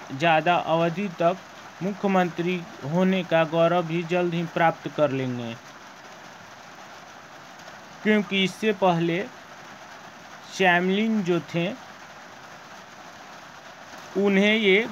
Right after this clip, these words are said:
गौरव प्राप्त था। आपको ये भी बताना है कि सबसे ज़्यादा दिन तक मुख्यमंत्री रहने वाले और कौन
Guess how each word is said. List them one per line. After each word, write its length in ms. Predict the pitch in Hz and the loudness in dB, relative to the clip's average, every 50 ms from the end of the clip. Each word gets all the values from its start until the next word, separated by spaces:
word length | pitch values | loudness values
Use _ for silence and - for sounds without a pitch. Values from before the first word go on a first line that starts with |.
| 185 | 0
गौरव 300 | 170 170 165 165 170 175 | 2 4 6 6 6 4
प्राप्त 560 | 170 - - 170 170 170 165 - - - - 160 | 2 0 2 2 4 4 2 0 -4 -4 0 2
था। 140 | 147 147 139 | 2 4 4
आपको 360 | 113 160 170 165 - - 190 | 2 0 0 -2 0 0 0
ये 200 | 196 196 196 190 | 2 4 2 2
भी 100 | 196 220 | 2 0
बताना 680 | 220 202 220 208 190 - 190 185 185 185 185 180 180 | -2 -2 -2 0 2 2 4 4 4 4 4 4 4
है 260 | 175 170 175 208 254 - - - - - - - - - - - - | 4 4 2 0 -2 -4 -10 -18 -20 -20 -20 -20 -20 -20 -20 -8 -4
कि 340 | - 180 175 175 185 208 233 214 - - | -2 0 0 0 0 -2 -6 -10 -6 0
सबसे 360 | - 196 190 170 - 214 226 233 | 2 2 2 2 0 -2 -2 0
ज़्यादा 420 | 196 208 196 190 185 180 202 202 | 2 4 4 4 6 6 4 4
दिन 320 | 190 170 196 202 196 190 180 | 4 2 0 0 0 0 0
तक 260 | - 175 165 175 196 - - - 156 | 0 0 0 0 0 -4 -10 -8 -6
मुख्यमंत्री 760 | 170 208 196 - - 190 190 180 175 165 165 175 175 185 | -6 -6 -6 -4 -2 0 0 0 0 -2 -4 -2 0 0
रहने 340 | 175 180 175 175 180 185 185 | 2 0 0 0 0 -2 0
वाले 380 | 180 170 156 156 156 165 180 208 - - - - - - - - - - - - | 0 2 2 2 0 -2 -4 -6 -8 -14 -18 -18 -18 -18 -18 -18 -18 -12 -2 4
और 260 | 160 180 185 190 202 | 6 6 6 6 4
कौन 460 | 190 - 190 202 202 202 208 202 208 | 2 4 4 6 6 4 2 -2 -6